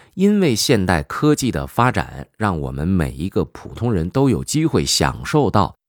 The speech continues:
在过去需要靠很多人共同为你服务才能够达到的一种生活标准和物质上的享受。比如说啊，你在三百年前，你说你想到家里边随时随地想吃一口热乎饭，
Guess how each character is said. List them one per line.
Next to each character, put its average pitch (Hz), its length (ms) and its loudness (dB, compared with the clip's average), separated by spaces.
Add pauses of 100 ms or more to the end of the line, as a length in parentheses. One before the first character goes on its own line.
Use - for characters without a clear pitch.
在 127 180 2
过 147 220 4
去 135 260 0
需 - 200 -4
要 131 160 6
靠 107 260 2
很 76 320 0
多 131 180 4
人 104 200 2
共 170 320 4
同 87 340 -4
为 127 160 2
你 73 180 -2
服 120 380 2
务 - 160 2 (240)
才 95 380 0
能 90 200 0
够 92 300 -2
达 80 300 2
到 117 240 4
的 69 140 -8
一 90 140 -2
种 64 220 -8
生 120 220 0
活 98 160 2
标 139 240 6
准 78 200 -2 (240)
和 87 380 -2
物 170 260 4
质 73 220 -4
上 73 260 -4
的 65 140 -10
享 - 320 -4
受。 - 240 0 (460)
比 104 180 0
如 82 340 2
说 - 380 2 (300)
啊， 87 220 -4
你 80 220 -6
在 92 440 0 (520)
三 202 280 0
百 143 80 2
年 101 220 0
前， 101 400 -2 (220)
你 104 140 2
说 135 220 2
你 117 160 0
想 92 180 0
到 101 160 0
家 107 200 0
里 90 120 -2
边 80 220 -4
随 139 320 2
时 131 180 0
随 110 200 -2
地 139 120 0
想 76 280 -4
吃 147 240 -2
一 - 20 -2
口 80 220 -6
热 127 160 0
乎 113 120 -6
饭， 165 260 -2